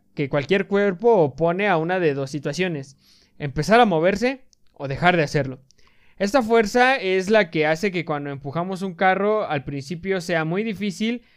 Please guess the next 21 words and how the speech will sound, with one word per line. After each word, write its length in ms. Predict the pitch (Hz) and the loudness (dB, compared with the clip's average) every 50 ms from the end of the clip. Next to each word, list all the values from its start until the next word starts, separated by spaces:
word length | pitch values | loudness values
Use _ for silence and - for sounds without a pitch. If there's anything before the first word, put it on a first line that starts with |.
| _ _ | _ _
moverlo 520 | - 143 147 160 190 214 214 175 147 139 135 _ _ _ _ _ _ _ _ | -8 -6 -2 0 2 2 2 0 -2 -6 -8 _ _ _ _ _ _ _ _
y 300 | - 156 156 156 151 151 | 0 2 2 4 2 2
cuando 260 | 139 165 160 156 156 | 2 0 0 0 0
ya 200 | 151 151 170 175 | 0 0 0 2
llevamos 400 | 185 202 202 202 208 208 202 - | 2 2 0 0 -2 -4 -2 -2
un 100 | 226 214 | -2 0
rato 400 | 196 202 196 196 190 - 208 202 | 0 2 2 2 2 0 0 0
empujándolo, 800 | 190 170 170 156 135 - 180 185 190 185 180 175 180 196 208 208 185 | 0 -2 -4 -6 -6 -2 -2 -2 0 0 0 0 0 0 -2 -2 -6
pues, 120 | 156 139 | -8 -6
sea 400 | - 156 151 151 156 151 147 - - | -4 -2 0 0 0 -2 -4 -8 -10
difícil 580 | 151 139 147 131 147 156 135 170 175 180 175 | -4 -4 -4 -2 -2 -4 -2 -2 -2 -2 0
detenerlo. 680 | 151 143 135 - 143 147 170 180 175 151 131 127 - _ _ _ _ _ _ _ _ _ _ _ | -2 -4 -4 -4 -2 0 0 2 0 0 -4 -10 -14 _ _ _ _ _ _ _ _ _ _ _
¿Y 380 | - 139 139 147 151 160 170 185 | -8 -6 -6 -4 -2 2 4 4
esto 240 | 214 214 - 311 247 | 4 4 0 -2 -4
qué 80 | 254 | -2
tiene 220 | 214 226 214 214 202 | -2 0 0 0 2
que 100 | 208 202 | 2 4
ver 160 | 196 185 175 | 4 4 2
con 140 | 202 190 151 | 2 0 0
el 120 | 143 127 | -2 -2
clima? 440 | - 151 170 175 185 208 233 254 | -2 0 0 0 0 -2 -4 -6